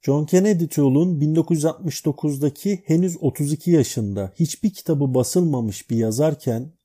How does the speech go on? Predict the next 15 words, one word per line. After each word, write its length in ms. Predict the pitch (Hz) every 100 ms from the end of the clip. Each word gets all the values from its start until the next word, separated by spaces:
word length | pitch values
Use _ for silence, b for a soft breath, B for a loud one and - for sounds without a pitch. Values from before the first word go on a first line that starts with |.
| _
intiharından 600 | 131 131 151 151 156 170
ancak 420 | 175 170 139 127 -
on 300 | 165 185 151
bir 140 | 135
yıl 160 | 117 107
sonra 360 | - 113 104
yayınlanan 600 | 104 104 104 101 117 170 - _ _ _
ve 100 | 135
pek 240 | - 190 -
çok 220 | 139 -
dile 160 | 117
çevrilen 560 | 107 110 101 101 101 95
kitabı 540 | - - 104 113 165 - _ _
Alıklar 560 | 117 127 131 147 156 123
Birliği 560 | 110 101 110 156 196